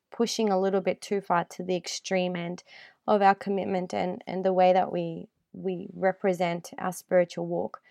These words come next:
So I believe that creeping compromise is as, as much as it is, uh, focused for those to not become worldly, there's a creeping compromise that is applicable as well when we become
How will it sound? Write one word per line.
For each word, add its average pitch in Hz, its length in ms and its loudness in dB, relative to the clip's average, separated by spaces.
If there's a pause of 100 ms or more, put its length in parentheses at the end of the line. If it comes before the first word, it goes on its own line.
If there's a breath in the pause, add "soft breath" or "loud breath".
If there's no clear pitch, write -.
(840 soft breath)
So - 160 8
I 262 320 12
believe 269 460 4
that 220 180 6
creeping 240 420 2
compromise 240 720 4
is 240 200 2
as, 208 380 0 (140)
as 214 180 2
much 226 300 2
as 220 100 -2
it 220 160 4
is, 202 520 0 (220)
uh, 208 360 -8
focused 196 480 -2
for 196 160 -4
those 185 480 0 (440)
to 208 60 -4
not 196 240 0
become 185 400 -4
worldly, 220 600 10 (420 loud breath)
there's 233 160 2
a 254 80 6
creeping 254 420 2
compromise 202 480 0
that 190 80 2
is 180 140 -4
applicable 180 500 -4
as 170 140 -4
well 170 240 0
when 170 180 -4
we 180 100 -4
become 180 680 -4